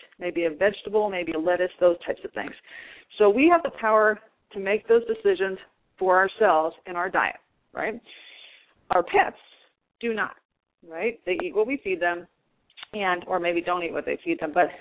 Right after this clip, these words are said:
relatively speaking, they don't have that choice. So today's discussion is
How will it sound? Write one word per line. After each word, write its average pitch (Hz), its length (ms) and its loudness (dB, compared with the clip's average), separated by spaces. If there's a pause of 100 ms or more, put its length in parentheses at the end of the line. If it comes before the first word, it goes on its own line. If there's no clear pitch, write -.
relatively 226 600 0
speaking, 170 500 -2 (440)
they 226 100 6
don't 262 280 -2
have 220 220 -4
that 170 160 0 (140)
choice. 160 200 -6 (580)
So 175 300 4 (560)
today's 269 300 4
discussion 175 760 -2
is 190 160 2